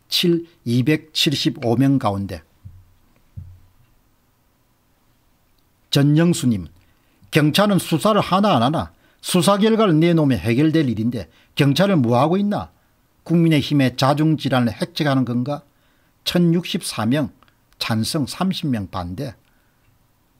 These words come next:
그냥 경찰 조사 결과 발표하면 그냥 끝날 거지 않습니까? 김소영님, 그럼 당대표는 당원이 아닌가? 당윤리위원회에서 결정한 징계를 왜 당신들이 그렇게 난리를 치냐? 구백십일 명 찬성에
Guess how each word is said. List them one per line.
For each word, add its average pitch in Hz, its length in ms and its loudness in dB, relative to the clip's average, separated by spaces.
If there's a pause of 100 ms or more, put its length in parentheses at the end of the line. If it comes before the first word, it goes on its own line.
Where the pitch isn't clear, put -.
(220)
그냥 175 280 0
경찰 135 400 0
조사 160 280 0
결과 214 240 0
발표하면 185 420 -2
그냥 120 220 -4
끝날 185 380 -2
거지 135 180 -6
않습니까? 170 640 -8 (720)
김소영님, 160 840 0 (220)
그럼 165 240 2
당대표는 160 720 0
당원이 151 400 2
아닌가? 160 520 -2 (380)
당윤리위원회에서 165 960 2
결정한 160 440 0
징계를 160 480 0
왜 156 320 -2 (580)
당신들이 151 560 2
그렇게 127 520 -6
난리를 113 440 -2
치냐? 123 400 -6 (920)
구백십일 131 960 -2
명 131 260 0
찬성에 110 600 -6